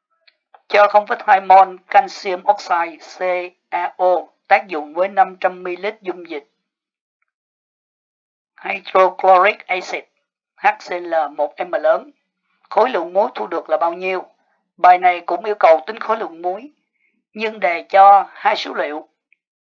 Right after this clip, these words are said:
Cho không phẩy hai mol C A O năm trăm mi-li-lít dung dịch H C L một M, tức là cho thể tích dung dịch, cho nồng độ mol của dung dịch. Vậy từ hai dữ kiện này, chúng ta sẽ tính được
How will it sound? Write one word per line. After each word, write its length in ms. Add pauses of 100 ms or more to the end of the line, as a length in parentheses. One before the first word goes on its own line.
(1300)
Cho 260
không 200
phẩy 180
hai 180
mol 340
C 140
A 180
O 320 (420)
năm 320
trăm 220
mi-li-lít 360
dung 200
dịch 160
H 100
C 160 (100)
L 80 (120)
một 100 (100)
M, 120 (1200)
tức 180
là 280
cho 240 (180)
thể 120
tích 220
dung 180
dịch, 240 (680)
cho 120
nồng 240
độ 100
mol 300
của 100
dung 200
dịch. 140 (760)
Vậy 200
từ 180
hai 180
dữ 200
kiện 200
này, 400
chúng 200
ta 160
sẽ 160
tính 280
được 320